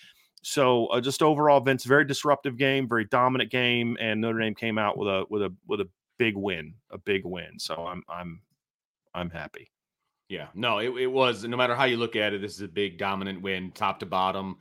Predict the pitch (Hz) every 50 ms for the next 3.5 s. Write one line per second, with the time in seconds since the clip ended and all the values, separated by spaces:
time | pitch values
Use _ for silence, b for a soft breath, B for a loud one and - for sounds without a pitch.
0 | b b b b b - - 123 107 107 104 104 101 98 92 - 110 107 107 -
1 | - 113 104 95 - - - - - 107 104 95 95 95 98 - - 131 131 139
2 | 139 131 135 127 127 127 123 127 127 120 120 - 123 113 90 80 - - 95 98
3 | 98 98 101 104 101 95 - 110 104 -